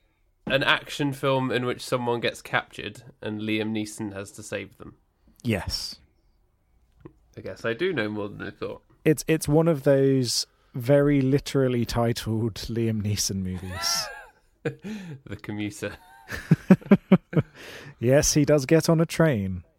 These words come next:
Speaker 1: Yeah. The Phantom Menace, also quite literal.
Speaker 2: There's literally a spooky ghost. Well, there, there, there are no spooky ghosts in that movie, are there?
Speaker 1: That's,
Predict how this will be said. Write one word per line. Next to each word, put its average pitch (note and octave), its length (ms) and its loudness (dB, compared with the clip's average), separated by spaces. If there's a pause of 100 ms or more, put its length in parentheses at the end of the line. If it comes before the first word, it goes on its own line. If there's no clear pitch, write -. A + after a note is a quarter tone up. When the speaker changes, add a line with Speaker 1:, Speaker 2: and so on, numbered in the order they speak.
(640)
Speaker 1:
Yeah. - 160 -14 (920)
The - 80 -14
Phantom A2 400 -2
Menace, G#2+ 440 -6
also G#2+ 280 -6
quite G2+ 220 -4
literal. G#2+ 380 -10 (760)
Speaker 2:
There's A#2 340 0
literally B2 580 -2
a A2+ 160 -6
spooky B2 400 -2
ghost. G#2+ 540 -6 (340)
Well, - 80 -2
there, F3 120 6
there, A3 200 2
there A#3 320 4
are B3 120 2
no G#3+ 240 2
spooky G3+ 420 0
ghosts G3+ 460 0
in A2+ 100 0
that A2+ 160 -4
movie, B2 300 -2
are A2+ 100 -2
there? G#2 100 -8
Speaker 1:
That's, A3 240 -6